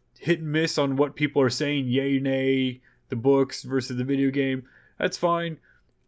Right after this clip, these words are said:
I'm interested in the monster lore, right? We always hear the, the Witcher has all these different monsters. They're always hunting these different monsters. They know these things about the different beasts.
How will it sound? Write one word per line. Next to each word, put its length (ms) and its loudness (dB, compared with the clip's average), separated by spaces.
I'm 560 0
interested 600 -2
in 120 -4
the 60 0
monster 500 -4
lore, 380 -4
right? 260 -4
We 140 0
always 240 2
hear 320 2
the, 260 0
the 120 -2
Witcher 380 -2
has 260 -2
all 120 0
these 140 -2
different 320 -2
monsters. 480 -4
They're 160 -2
always 260 0
hunting 300 -6
these 140 -8
different 260 -4
monsters. 320 -8
They 140 -4
know 340 -2
these 220 -6
things 340 -6
about 320 -4
the 80 -8
different 400 0
beasts. 400 -4